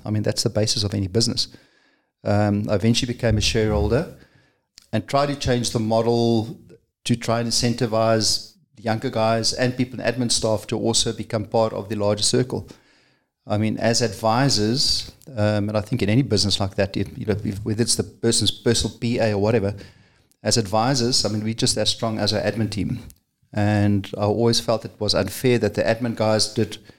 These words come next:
a lot of the footwork, um, but basically just got a salary. Um, at that, at that stage at the accounting firm, um, myself and the other advisors agreed to forfeit some of the income and incentivize the admin guys. So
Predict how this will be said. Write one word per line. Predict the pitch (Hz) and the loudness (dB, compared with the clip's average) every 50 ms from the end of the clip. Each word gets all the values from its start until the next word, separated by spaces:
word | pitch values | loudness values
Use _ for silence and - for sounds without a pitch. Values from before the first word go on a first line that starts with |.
| _ _ _ - | _ _ _ -6
a | 107 | -4
lot | 104 101 107 113 113 | -2 2 2 2 0
of | 110 - | 0 -4
the | 104 | -6
footwork, | 98 - 202 208 - - 107 101 127 - - - - - - | -4 -2 -2 -2 0 2 2 2 2 2 -2 -8 -12 -4 0
um, | 107 104 104 104 104 104 104 104 101 | 0 2 4 4 4 4 2 2 0
but | 98 - - 107 - - | 0 -2 -2 -4 -2 0
basically | 110 101 101 - - 104 | 0 0 0 -2 -2 -2
just | - - | -2 -2
got | - 110 98 | -2 -2 -2
a | 98 | 0
salary. | - 113 117 120 107 - 98 98 - - - _ _ _ _ _ _ _ _ _ _ _ _ - | 0 0 0 0 0 -2 -4 -8 -10 -18 -20 _ _ _ _ _ _ _ _ _ _ _ _ -4
Um, | 107 104 104 101 101 101 101 | 0 0 0 0 0 -2 -2
at | 95 | 0
that, | - 107 107 - - - 110 - - | 0 0 0 0 -2 -4 -4 -2 -2
at | 95 101 - | -4 -2 0
that | 110 113 - | 0 0 0
stage | - - 123 113 110 107 - | 0 2 2 2 2 2 0
at | 107 - | -2 -4
the | - | -4
accounting | 113 - 113 107 92 110 104 | -4 -4 -2 -2 -2 -4 -8
firm, | - - 107 107 104 101 104 101 101 - - - _ _ _ _ _ _ _ _ _ _ _ - | -4 0 2 2 4 4 2 2 0 -6 -16 -20 _ _ _ _ _ _ _ _ _ _ _ -2
um, | 98 98 95 95 95 95 98 92 | 0 0 0 0 -2 -2 -4 -4
myself | 95 107 95 - - - 92 - - | -2 -2 -2 0 -2 -2 -2 -2 0
and | 98 117 113 | 2 2 2
the | 107 | 2
other | 104 104 110 | 2 2 0
advisors | 98 95 104 104 107 101 - 104 101 | -2 0 0 0 2 2 0 -2 -2
agreed | 95 - 107 110 110 - | -4 -2 -2 -2 -2 -2
to | - | -4
forfeit | - - 117 110 - - 107 - | -2 0 0 0 0 0 -4 -4
some | 113 101 104 | -4 -4 -4
of | 101 | -6
the | 101 98 | -6 -6
income | 104 107 104 - 120 104 101 | -6 -6 -4 -2 0 0 2
and | 101 101 | 2 0
incentivize | 101 - - 113 110 - 117 101 107 107 107 104 95 98 - | 0 0 0 0 0 0 -2 0 0 2 2 2 2 0 0
the | 101 98 95 92 | 0 -2 -2 -2
admin | 95 - - 113 117 123 117 | -2 0 0 0 0 -2 -4
guys. | - 127 120 123 131 131 - | -2 -2 0 0 2 2 2
So | - - - - 101 104 101 101 101 | 2 0 0 0 -2 -2 0 0 -2